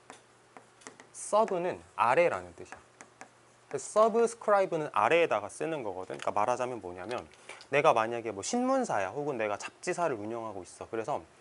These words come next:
"자, 우리 이런 잡지 나왔어요. 이거 원하는 사람들은 밑에다가 이름 써주세요. 제가 보내드릴게요." 이거야.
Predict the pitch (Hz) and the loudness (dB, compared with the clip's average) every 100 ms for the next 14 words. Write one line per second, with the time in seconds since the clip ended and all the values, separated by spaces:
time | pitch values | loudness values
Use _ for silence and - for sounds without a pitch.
0 | - - 135 143 165 147 156 - - - | -20 -8 -6 0 0 2 2 0 -8 -2
1 | 107 98 - - 104 101 104 98 - 117 | 0 0 -4 -8 -6 -6 -6 -8 -6 -2
2 | 113 110 107 151 170 160 151 131 120 113 | 0 2 2 2 2 0 -2 -2 -4 -6
3 | 110 - 165 143 110 117 123 160 165 147 | -8 -2 0 2 0 -2 -2 -4 -4 -4
4 | 135 110 110 - 127 131 120 107 113 98 | -4 -6 -8 -2 0 2 0 -2 -4 -4
5 | 107 104 | -2 -2